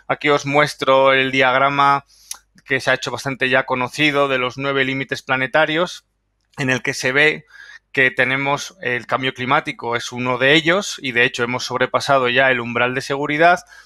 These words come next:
pero tenemos otros ocho límites planetarios que se han identificado en la literatura científica, que si alguno de ellos nos pasamos de la raya, pues también podríamos llevar la biosfera a un estado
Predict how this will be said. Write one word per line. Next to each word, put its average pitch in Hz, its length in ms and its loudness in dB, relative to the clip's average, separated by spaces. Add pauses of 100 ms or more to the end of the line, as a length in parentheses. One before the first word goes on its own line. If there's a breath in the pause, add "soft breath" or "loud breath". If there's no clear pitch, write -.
pero 143 160 0
tenemos 151 400 0
otros 131 320 -4
ocho 143 320 0
límites 151 400 -4
planetarios 156 640 0
que 127 120 -10
se - 120 -8
han 135 80 -4
identificado 151 600 -2
en 147 60 -6
la 151 80 0
literatura 139 540 -2
científica, 165 720 -2 (420 loud breath)
que 151 100 -6
si 135 120 -2
alguno 147 400 0
de 156 240 6
ellos 147 400 2
nos 127 160 -8
pasamos 143 480 0
de 151 60 2
la 151 120 4
raya, 165 380 4
pues 151 180 -10
también 143 300 -4
podríamos 151 560 0
llevar 147 260 0
la 147 160 2
biosfera 147 520 0
a 151 40 6
un 147 140 0
estado 147 560 2